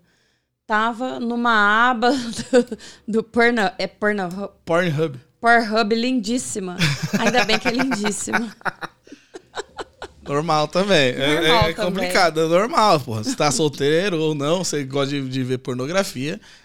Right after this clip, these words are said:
Speaker 2: Cada um, cada um. Maior de dezoito anos, é
Speaker 1: Não
Speaker 2: isso.
Speaker 1: tem aplicativo?
Speaker 2: De, de, acho que não.
Speaker 1: Não.
Speaker 2: Se tiver, al-,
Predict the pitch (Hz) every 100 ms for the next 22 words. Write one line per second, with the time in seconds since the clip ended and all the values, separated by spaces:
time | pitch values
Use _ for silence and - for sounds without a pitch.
0 | _ 254 202 147 131 160 214 190 151 139
1 | 135 147 151 143 143 139 135 135 180 180
2 | 214 269 269 285 254 - 208 185 - 269
3 | 277 180 - _ _ _ _ _ 143 127
4 | 135 131 127 131 120 - 180 214 123 139
5 | 214 220 226 - _ _ _ - - 156
6 | 208 170 185